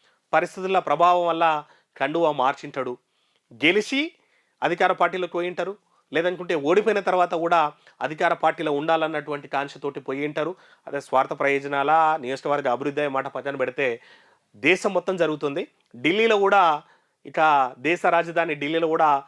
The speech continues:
అసెంబ్లీ ఎన్నికల్లో అట్లాంటి వింత పరిస్థితి ఏర్పడ్డదంట. అభ్యర్థులు వారే ఉంటారు, కండువాలు మారినాయి. అంటే గతంలో బీజేపీ నుంచి పోటీ చేసిన వాళ్ళు ఈరోజు క-, ఆ, ఆప్లో ఉన్నట్టు, ఈరోజు గతంలో ఆప్ నుంచి పోటీ చేసిన వాళ్ళు ఈరోజు బీజేపీ నుంచి,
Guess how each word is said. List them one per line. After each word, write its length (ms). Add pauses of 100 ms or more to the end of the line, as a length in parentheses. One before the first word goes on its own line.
(120)
అసెంబ్లీ 300
ఎన్నికల్లో 320
అట్లాంటి 440
వింత 220
పరిస్థితి 420
ఏర్పడ్డదంట. 600 (600)
అభ్యర్థులు 520
వారే 260
ఉంటారు, 480 (240)
కండువాలు 420
మారినాయి. 360 (260)
అంటే 200
గతంలో 460
బీజేపీ 440
నుంచి 260
పోటీ 300
చేసిన 280
వాళ్ళు 280 (300)
ఈరోజు 320
క-, 180 (300)
ఆ, 240
ఆప్లో 360
ఉన్నట్టు, 460 (400)
ఈరోజు 440 (340)
గతంలో 320
ఆప్ 240
నుంచి 200
పోటీ 240
చేసిన 240
వాళ్ళు 120
ఈరోజు 240
బీజేపీ 420
నుంచి, 380